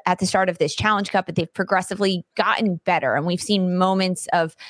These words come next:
increase. Uh, I think sh-, um, Scott Parkinson, head coach for Gotham, said something along the lines of, "It was just a slight step forward last week." It's only small progressive steps we're seeing from Gotham. However, the loss of Marta, huge for Orlando. I have Gotham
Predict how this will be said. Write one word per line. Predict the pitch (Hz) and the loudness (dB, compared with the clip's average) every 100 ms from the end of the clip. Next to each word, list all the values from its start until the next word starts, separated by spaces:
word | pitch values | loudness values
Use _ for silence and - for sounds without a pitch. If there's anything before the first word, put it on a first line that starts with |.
| - - - | -20 -20 -2
increase. | 185 185 - 160 113 151 | -2 0 -2 -2 -2 -2
Uh, | - 147 - | 0 2 0
I | 180 | -2
think | 180 196 | 0 -2
sh-, | - - - | -2 -4 -2
um, | 180 156 160 | 0 -2 -4
Scott | - 185 - | -2 -2 0
Parkinson, | 185 175 170 175 165 | -2 -2 -2 -2 0
head | 170 156 | -2 0
coach | 180 175 | -2 0
for | 175 | 0
Gotham, | 165 165 170 160 | 2 0 -2 -2
said | 170 156 - - - | 0 0 -4 -20 -20
something | - 202 190 | -2 2 4
along | 185 180 | 4 2
the | 180 | 2
lines | 175 170 | 0 2
of, | 170 | 2
"It | 160 | 2
was | 175 170 | 0 -2
just | - 226 - | -2 -2 0
a | 208 | 0
slight | - - 190 214 220 - | -2 -4 0 0 -2 -6
step | - 190 196 | -2 -2 -2
forward | - 190 190 175 127 107 | -2 0 2 2 2 0
last | 151 139 - - | 0 0 -2 -6
week." | 127 101 - | -6 -6 -4
It's | - 165 - - | -2 -2 -4 -2
only | 208 240 226 | 0 0 0
small | - 190 180 180 | -2 0 0 0
progressive | - 165 151 - 156 | -2 0 0 0 -6
steps | - 156 - - | -2 -2 -2 -2
we're | 175 | -2
seeing | 147 175 151 147 | -2 -4 -6 -6
from | 143 151 | -6 -2
Gotham. | 147 185 214 220 - - - | -2 0 -2 -2 -8 -20 -6
However, | - 196 190 190 | 0 2 2 0
the | - 185 | 0 0
loss | 175 180 180 | 2 0 0
of | 180 | 0
Marta, | 170 160 170 156 | 2 0 2 0
huge | - 190 175 | 0 0 0
for | - 170 160 | -2 -2 0
Orlando. | - 156 160 156 156 | 0 -2 -2 0 0
I | - 165 | 0 0
have | 175 | -2
Gotham | - 143 151 143 156 | -2 -2 -2 -6 -8